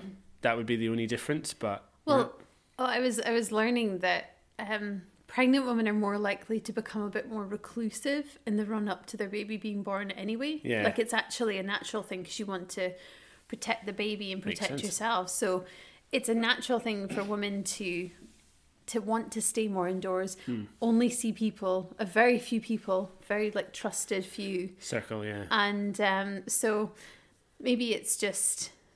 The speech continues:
Speaker 2: the whole world's getting that same, <laughs> that same, uh,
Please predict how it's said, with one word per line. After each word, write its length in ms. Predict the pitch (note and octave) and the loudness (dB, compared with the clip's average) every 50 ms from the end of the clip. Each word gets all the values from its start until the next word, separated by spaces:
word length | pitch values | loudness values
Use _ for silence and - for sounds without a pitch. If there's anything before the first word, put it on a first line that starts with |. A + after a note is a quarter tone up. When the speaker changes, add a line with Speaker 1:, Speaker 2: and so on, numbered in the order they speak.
| _ _ _ | _ _ _
Speaker 2:
the 100 | - B3 | -6 0
whole 200 | - B3+ C#4+ B3+ A#3+ | 4 6 4 6 6
world's 420 | B3+ A#3+ A#3+ A#3 A#3 G3+ F#3+ - | 6 6 6 6 4 2 0 0
getting 580 | - G#3 G3 - - G#3 G3+ G#3 A3 - - - - - _ - | 2 4 4 4 2 0 2 2 0 0 -2 -10 -20 -20 _ -4
that 300 | A3+ A#3 G#3 - - - | 2 4 4 4 4 2
same, 540 | - - C4+ A#3 A3+ A#3+ B3+ B3+ B3 A#3 B3 | 0 4 4 6 8 8 10 8 8 6 6
<laughs> 0 | |
that 260 | A#3+ C#4+ C4+ - - | 4 6 6 6 6
same, 500 | - - - C#4 C#4 D#4+ D4 C#4+ C#4 B3+ | 6 6 6 6 6 8 10 10 10 8
uh, 300 | B3 A3 G#3+ A3 G#3+ A3+ | 8 6 4 4 2 2